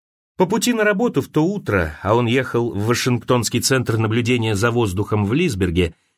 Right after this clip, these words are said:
Кейс видел дикие розы в цвету. Ему даже вспомнилась строка из скитса, которого он учил в школе, «и пышное цветение лета».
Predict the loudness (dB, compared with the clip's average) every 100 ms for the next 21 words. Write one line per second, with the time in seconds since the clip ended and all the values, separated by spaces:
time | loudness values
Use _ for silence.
0 | _ -6 -2 -2 -2 -2 -2 0 0 0
1 | -2 -2 0 0 2 0 0 -4 -4 -4
2 | -4 -2 -4 -4 _ _ _ _ _ _
3 | _ 0 2 2 2 -2 0 0 2 0
4 | -2 -6 -10 -2 -2 0 0 0 -6 -4
5 | -4 -2 -2 -2 -6 _ _ -2 2 2
6 | 2 2 0 0 -2 -4 -4 0 0 -2
7 | -8 _ _ -2 -2 -2 -2 -2 -2 -2
8 | -2 -2 -2 0 0 0 0 0 0 -2
9 | -2 -2